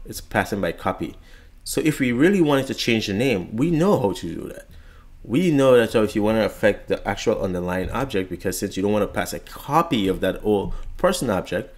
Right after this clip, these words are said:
but a pointer to it. And now we're sa-, saying something different.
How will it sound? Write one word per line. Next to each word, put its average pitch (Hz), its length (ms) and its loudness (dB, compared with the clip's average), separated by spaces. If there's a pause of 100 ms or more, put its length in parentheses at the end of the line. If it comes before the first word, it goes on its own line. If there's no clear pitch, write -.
(280)
but 90 100 -2
a 85 40 -2
pointer 143 500 0
to - 220 -6
it. - 220 -16 (460)
And 113 240 2
now 170 220 6
we're 104 180 2
sa-, - 260 -2
saying 107 260 0
something 92 360 -2
different. 85 340 -6